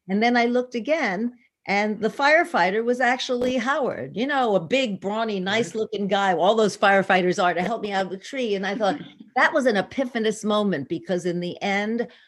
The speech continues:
Speaker 1: I realized why I was in such a terrible mood, because I was really missing my parents. But also, um, it helped me to process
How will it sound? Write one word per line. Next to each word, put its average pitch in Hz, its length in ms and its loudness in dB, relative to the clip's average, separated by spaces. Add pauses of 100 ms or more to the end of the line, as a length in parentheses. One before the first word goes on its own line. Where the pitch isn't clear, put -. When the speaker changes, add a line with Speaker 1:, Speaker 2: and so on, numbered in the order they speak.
(120)
Speaker 1:
I 143 100 -8
realized 147 500 -2
why 139 480 -2
I 196 80 -2
was 185 240 -6
in 165 100 -12
such - 240 -10
a 160 120 -2
terrible 196 520 -2
mood, 170 400 -4
because 165 300 -6
I 151 120 -4
was 131 160 -6
really 185 360 -2
missing 160 320 -4
my 127 120 -6
parents. 143 480 -8 (460)
But 170 140 -4
also, 170 640 0 (400)
um, 175 360 0
it 214 120 -2
helped 254 260 -4
me 226 80 0
to 202 120 -4
process - 960 -8